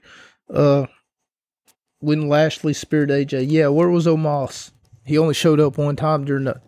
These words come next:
entire match. So, they showed a preview a little bit after this. This is why I wrote down what I wrote down when I wrote it down.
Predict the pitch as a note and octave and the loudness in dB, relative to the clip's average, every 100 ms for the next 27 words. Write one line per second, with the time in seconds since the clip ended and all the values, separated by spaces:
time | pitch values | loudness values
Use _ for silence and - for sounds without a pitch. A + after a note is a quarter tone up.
0 | _ - C#3 D3 C#3+ C#3+ D3 C3 - - | _ -14 -6 -2 -2 -2 -4 -6 -10 -20
1 | _ - _ _ _ _ _ _ _ _ | _ -20 _ _ _ _ _ _ _ _
2 | _ _ _ _ _ _ _ _ _ _ | _ _ _ _ _ _ _ _ _ _
3 | - E3+ D3 - _ _ _ _ _ _ | 0 0 0 -6 _ _ _ _ _ _
4 | _ _ _ _ _ _ _ _ D3+ D#3 | _ _ _ _ _ _ _ _ -4 -2
5 | D3+ G3 F3 D3+ C3 _ _ _ _ _ | 0 0 2 0 -2 _ _ _ _ _
6 | _ _ _ - D#3+ F3 F3 F#3+ G3+ D#3 | _ _ _ -2 0 0 0 0 0 -4
7 | - _ _ B2+ D#3 E3 E3 F3 - _ | -12 _ _ -4 -2 0 0 0 -2 _
8 | _ _ _ _ _ _ - D3 - E3 | _ _ _ _ _ _ -4 -2 -2 -4
9 | D3+ D3+ E3+ - - _ _ _ _ _ | 0 0 0 -4 -16 _ _ _ _ _
10 | _ - C#3+ C3+ D3 D3+ D3+ C#3+ C3+ C#3+ | _ -10 -8 -4 -4 0 2 2 2 0
11 | D3+ - _ _ _ _ - C#3+ D3+ D3+ | 0 -4 _ _ _ _ -8 -2 0 0
12 | C#3+ C3+ C3+ C#3 C#3 - D3 C#3+ C#3+ C3+ | 0 0 0 0 -2 0 -2 0 -2 -6
13 | A#2+ _ _ _ _ - D3 D3+ D3 C#3+ | -12 _ _ _ _ -8 -2 0 2 2
14 | D3 C#3+ A#2+ D3 D#3 D#3 D3 | 2 0 -2 0 0 -2 -6